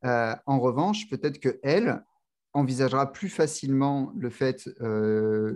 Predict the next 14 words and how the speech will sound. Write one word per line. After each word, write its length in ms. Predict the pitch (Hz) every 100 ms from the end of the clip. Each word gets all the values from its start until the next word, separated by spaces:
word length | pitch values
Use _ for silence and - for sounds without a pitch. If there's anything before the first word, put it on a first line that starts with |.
| -
de 400 | 127 101 127 123
partir 600 | 107 123 - - 143 135
si 140 | -
la 120 | 113 107
situation 800 | 110 - 110 - 120 120 104 - _
ne 160 | 123 117
lui 140 | 117
convient 300 | 117 113 110
plus 300 | 107 156 208 - - - _ _ _
qu'un 520 | 156 151 170 135 117
cofondateur 1000 | 110 131 127 113 107 107 139 156 160 151 117
ou 160 | 127
un 80 | 117
fondateur. 580 | - 110 110 110 139